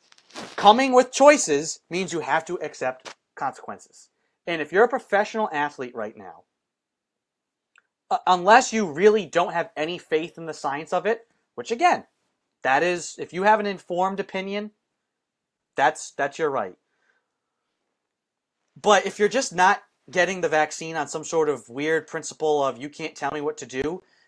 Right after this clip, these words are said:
then you're gonna have to live with the fact that you might catch covid and not be able to play. Or, or you might, you, you might be totally asymptomatic. You might be totally fine.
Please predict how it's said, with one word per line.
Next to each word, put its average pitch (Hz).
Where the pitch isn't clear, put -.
then 185
you're 208
gonna 262
have 285
to 247
live 233
with 269
the 220
fact 254
that 180
you 185
might 233
catch -
covid 208
and 214
not 175
be 190
able 185
to 214
play. 262
Or, 214
or 202
you 220
might, 247
you, 285
you 240
might 311
be 220
totally 349
asymptomatic. 339
You 254
might 311
be 294
totally 320
fine. 330